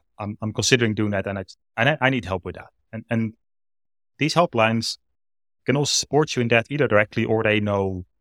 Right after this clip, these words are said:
where you can get help. And that's a really big step to make. Uh, but I know, at least in, in,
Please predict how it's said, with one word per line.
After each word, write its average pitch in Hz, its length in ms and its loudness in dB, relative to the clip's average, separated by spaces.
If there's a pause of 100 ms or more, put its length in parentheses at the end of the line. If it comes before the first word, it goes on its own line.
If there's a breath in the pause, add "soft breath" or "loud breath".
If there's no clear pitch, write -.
where 95 160 -6
you 90 100 -8
can 87 120 -12
get - 140 -14
help. - 240 -14 (280)
And 110 280 -2 (240)
that's - 200 2
a 123 60 2
really 123 360 2
big 104 220 0
step - 260 -6
to 98 100 -6
make. 85 300 -12 (600)
Uh, 92 280 -6 (260)
but - 180 -2
I 117 100 2
know, 117 520 4 (300)
at 104 100 -8
least 113 180 -2
in, 104 320 -4
in, 104 320 -6